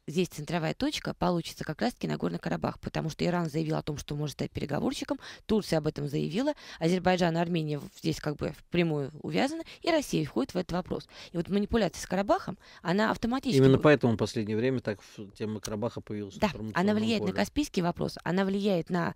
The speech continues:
Speaker 1: ситуацию в Турции, она влияет косвенно на энергетические проекты. В общем, это та самая центровая точка, и на Афганистан, кстати, косвенно, нажать на которую, и очень многие процессы поползут сами собой.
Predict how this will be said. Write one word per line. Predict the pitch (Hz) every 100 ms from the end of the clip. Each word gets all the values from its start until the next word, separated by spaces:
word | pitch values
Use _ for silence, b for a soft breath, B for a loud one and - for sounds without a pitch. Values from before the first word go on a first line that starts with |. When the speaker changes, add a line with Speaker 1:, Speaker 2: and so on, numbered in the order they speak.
| -
Speaker 1:
ситуацию | - 196 175 -
в | 147
Турции, | - 285 - - B B -
она | 170
влияет | 185 214 208 180 -
косвенно | - 208 - 156
на | 160
энергетические | 156 170 254 285 214
проекты. | 175 156 - -
В |
общем, | 180 - 220
это | 202
та | 202
самая | 202 196 170
центровая | - 180 170
точка, | 170 302 - - b b
и | 180
на | 180
Афганистан, | 175 214 175 147
кстати, | - -
косвенно, | - - 175 B B B B -
нажать | 170 220 320
на | 240
которую, | 180 175 156 139
и | - 165
очень | - 190
многие | 208 202
процессы | 185 185 262 -
поползут | - - 170 208 -
сами | 185 185
собой. | 240 226 175